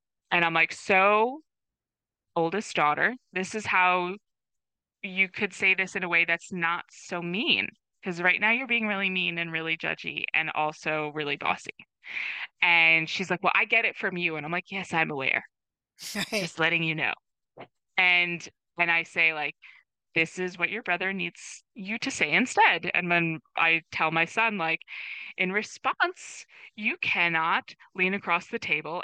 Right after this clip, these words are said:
Speaker 1: and grab her by the hair and try to maul her. I know that you have feelings, but you can't let them get to an eleven before you explode. You have to, like, do the release valve a little bit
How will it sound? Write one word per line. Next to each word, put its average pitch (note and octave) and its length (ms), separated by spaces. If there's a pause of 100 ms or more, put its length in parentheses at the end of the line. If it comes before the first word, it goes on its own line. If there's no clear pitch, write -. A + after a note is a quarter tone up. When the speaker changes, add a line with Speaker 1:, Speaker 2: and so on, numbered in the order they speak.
Speaker 1:
and F#3+ 240
grab D#3 260
her G3+ 120
by F3 180
the A3 100
hair B3 520
and G#3+ 200
try F#3 220
to F#3 140
maul D3 280
her. - 200 (460)
I F3+ 140
know F#3 200
that G#3+ 140
you G3+ 180
have F#3 260
feelings, F#3 560 (140)
but E3+ 140 (460)
you A3 140
can't - 300
let C4 140
them A#3 140
get A3+ 200
to A#3 120
an G#3+ 80
eleven G#3+ 480 (360)
before G3+ 300
you F#3+ 160
explode. F3+ 640
You D#3+ 100
have - 280
to, G3+ 120
like, E3 260 (1040)
do B3 120
the A#3 100
release A3+ 380
valve D3+ 280
a D#3 40
little D#3 200
bit C#3 220